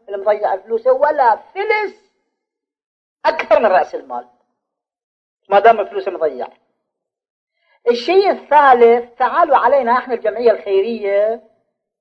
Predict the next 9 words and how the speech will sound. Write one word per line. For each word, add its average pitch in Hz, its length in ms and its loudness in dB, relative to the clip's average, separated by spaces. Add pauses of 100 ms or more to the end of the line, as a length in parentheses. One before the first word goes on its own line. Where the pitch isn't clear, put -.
(160)
إحنا - 180 -4
نساعدكم 214 560 -4 (520)
فلوس. - 460 0 (1000)
أول 349 280 6
روحوا 320 440 0
على 320 260 0
ذاك 294 240 -2
المحل 254 640 -2
العمل. 165 520 -2